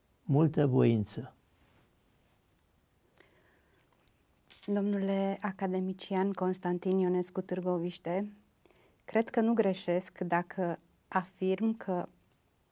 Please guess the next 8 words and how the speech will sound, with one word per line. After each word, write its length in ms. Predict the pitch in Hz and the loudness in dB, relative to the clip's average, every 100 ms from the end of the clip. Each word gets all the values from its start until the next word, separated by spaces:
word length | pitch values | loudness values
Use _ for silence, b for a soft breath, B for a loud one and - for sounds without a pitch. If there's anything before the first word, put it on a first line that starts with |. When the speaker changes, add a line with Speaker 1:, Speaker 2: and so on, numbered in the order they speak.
| _ _ | _ _
Speaker 2:
pentru 260 | - 208 202 | -2 0 0
dumneavoastră 580 | 190 190 180 196 196 208 | 0 0 2 0 0 -2
a 40 | |
fost 220 | 196 190 | -2 -2
un 100 | 190 | -2
privilegiu 720 | 180 185 170 175 175 147 - 185 _ _ _ | -4 -4 -2 -2 -4 -6 -12 -12 _ _ _
să 200 | _ - | _ -12
fiți 500 | 185 180 180 - - | -8 -6 -8 -12 -18